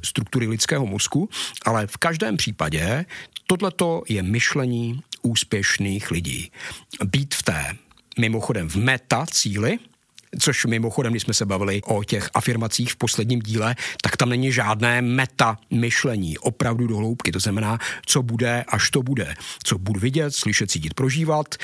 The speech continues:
Věrní posluchači si připomenou příběh o červeném Ferrari, jo? Co je potom dál. Ale,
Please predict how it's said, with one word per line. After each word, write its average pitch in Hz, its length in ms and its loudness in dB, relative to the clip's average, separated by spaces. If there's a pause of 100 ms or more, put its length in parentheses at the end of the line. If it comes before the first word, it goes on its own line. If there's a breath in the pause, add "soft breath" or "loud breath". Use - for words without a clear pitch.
(220 loud breath)
Věrní 98 360 0
posluchači 104 520 0
si 104 140 0
připomenou 104 720 2
příběh 104 600 0
o - 100 0
červeném 107 520 2
Ferrari, 98 400 0 (400 loud breath)
jo? 143 180 0 (200)
Co 104 260 2
je 104 160 -2
potom 92 420 -2 (200)
dál. 95 360 2 (400 loud breath)
Ale, 117 160 2